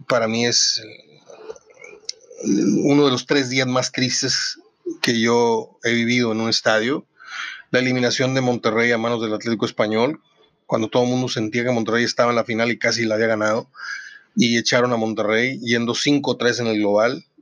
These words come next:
y, y el segundo tiempo Muñante los hizo talco.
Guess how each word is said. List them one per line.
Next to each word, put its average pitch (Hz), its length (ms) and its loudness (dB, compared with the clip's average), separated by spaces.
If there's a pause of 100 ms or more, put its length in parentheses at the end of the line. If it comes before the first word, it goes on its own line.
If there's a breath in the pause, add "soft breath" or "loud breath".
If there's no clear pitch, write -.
(120)
y, 110 540 -2
y - 20 -2
el 110 120 -2
segundo 120 260 0
tiempo 113 360 0 (160)
Muñante 117 460 2
los 110 160 0
hizo 113 340 0 (400)
talco. 131 480 0